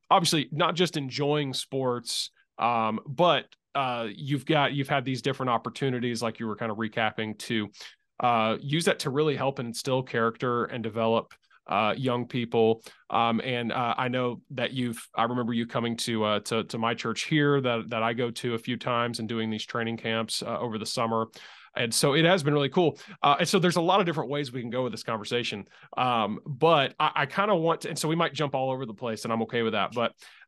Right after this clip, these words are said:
I kinda wanna talk a little bit, um, because the last time I think we talked,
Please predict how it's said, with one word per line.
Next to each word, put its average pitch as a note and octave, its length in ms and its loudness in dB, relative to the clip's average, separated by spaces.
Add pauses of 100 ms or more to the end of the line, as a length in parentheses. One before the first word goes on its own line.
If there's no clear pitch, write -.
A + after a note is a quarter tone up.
I C#3+ 80 4
kinda A3 220 4
wanna E3 160 6
talk C#3+ 220 2
a C#3+ 40 -2
little C3+ 220 -2
bit, B2+ 320 0 (160)
um, A2 600 -2
because C3+ 220 -2
the A#2+ 60 -2
last A#3+ 320 4
time D3+ 180 4
I C3+ 80 0
think B2 180 -6
we D3 140 -2
talked, A#2 480 -2